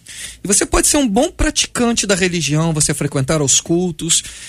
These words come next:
mas muitas pessoas estão transferindo pra religião, às vezes pra igreja, o ensino dos filhos. Quando, na verdade, o que a gente precisa é conhecer a Deus e torná-lo conhecido na nossa casa. Se a gente pegar lá um texto, eu queria ler aqui em Deuteronômio,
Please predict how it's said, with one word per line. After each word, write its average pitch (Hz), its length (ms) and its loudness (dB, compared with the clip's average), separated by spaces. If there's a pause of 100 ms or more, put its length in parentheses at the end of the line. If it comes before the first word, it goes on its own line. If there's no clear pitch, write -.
(180)
mas 196 160 4
muitas 294 260 0
pessoas 240 300 0
estão 240 180 0
transferindo 277 1120 2 (240)
pra 254 200 6
religião, 180 600 0
às 180 80 2
vezes 165 200 2
pra 226 300 4
igreja, 180 600 0 (160)
o 208 100 0
ensino 214 380 2
dos - 180 0
filhos. 208 520 0 (480)
Quando, 214 160 2
na 262 100 4
verdade, 220 520 2
o - 20 -4
que 202 60 -6
a 202 40 -2
gente 208 120 -2
precisa 202 380 0
é - 80 -6 (140)
conhecer 262 760 2
a 147 60 0
Deus 156 380 0
e 190 80 0
torná-lo 226 760 2
conhecido 285 840 0
na 220 120 2
nossa 208 240 2
casa. 208 480 2 (460)
Se - 160 0
a - 20 4
gente 269 160 0
pegar 214 280 4
lá 196 80 2
um 165 80 0
texto, 175 440 0
eu 143 60 -4
queria 143 360 0
ler 135 160 2
aqui 135 180 -2
em 147 40 2
Deuteronômio, 135 800 0